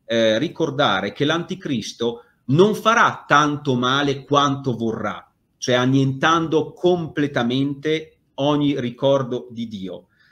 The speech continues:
Ne farà comunque tantissimo, ne farà veramente tanto, ma non tanto quanto vorrebbe, perché nemmeno a quel tempo Dio abbandonerà completamente la creatura, darà modo di ritornare a Lui.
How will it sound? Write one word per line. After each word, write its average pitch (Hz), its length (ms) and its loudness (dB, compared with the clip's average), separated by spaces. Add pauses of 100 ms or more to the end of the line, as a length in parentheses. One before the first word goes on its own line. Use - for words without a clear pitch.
(260)
Ne 165 160 2
farà 202 280 -2
comunque 185 360 -4
tantissimo, 120 800 -8 (280)
ne 143 140 0
farà 151 260 0
veramente 147 540 -2
tanto, 98 340 -8
ma 127 120 -4
non 220 260 -6
tanto 190 400 -2
quanto 139 360 -4
vorrebbe, 113 440 -4
perché 143 340 -2
nemmeno 175 800 -2
a - 140 -12
quel 117 240 -6
tempo 101 420 -6
Dio 180 240 -2
abbandonerà 156 720 -2
completamente 160 800 -4
la 139 120 -4
creatura, 95 640 -10 (160)
darà 165 280 4
modo 190 380 0
di 175 120 -2
ritornare 143 560 -2
a 113 40 0
Lui. 92 300 -12